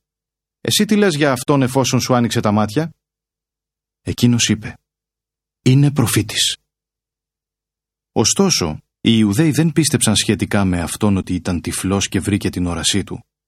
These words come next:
ώσπου φώναξαν τους γονείς του ανθρώπου που βρήκε την όρασή του. Και τους ρώτησαν, «Αυτός είναι ο γιος σας που λέτε ότι γεννήθηκε τυφλός; Πώς, λοιπόν, γίνεται να βλέπει τώρα;» Απαντώντας τότε οι γονείς του, είπαν,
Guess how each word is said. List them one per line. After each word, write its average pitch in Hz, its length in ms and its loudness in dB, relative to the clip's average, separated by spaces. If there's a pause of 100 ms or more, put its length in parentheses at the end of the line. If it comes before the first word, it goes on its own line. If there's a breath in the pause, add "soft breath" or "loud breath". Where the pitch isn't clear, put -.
(180)
ώσπου 117 280 0
φώναξαν 135 460 2
τους 95 140 -2
γονείς 95 340 0
του 98 100 -4
ανθρώπου 98 440 -4
που 104 120 -6
βρήκε 101 300 -2
την 87 180 -6
όρασή 90 360 -2
του. - 160 -18 (760)
Και - 120 2
τους 104 140 0
ρώτησαν, 101 520 -2 (760)
«Αυτός - 460 0
είναι 156 160 2
ο 120 120 2
γιος 123 260 2
σας 123 200 0
που 104 140 -2
λέτε 113 220 2
ότι 110 160 -2
γεννήθηκε 107 460 0
τυφλός; 120 580 -2 (580)
Πώς, 190 180 0
λοιπόν, 160 300 2
γίνεται 117 380 2
να 110 120 2
βλέπει 104 300 -2
τώρα;» 98 360 -2 (880)
Απαντώντας 107 640 0
τότε 113 260 -2
οι 95 40 0
γονείς 92 400 0
του, 101 340 -8
είπαν, 82 440 -8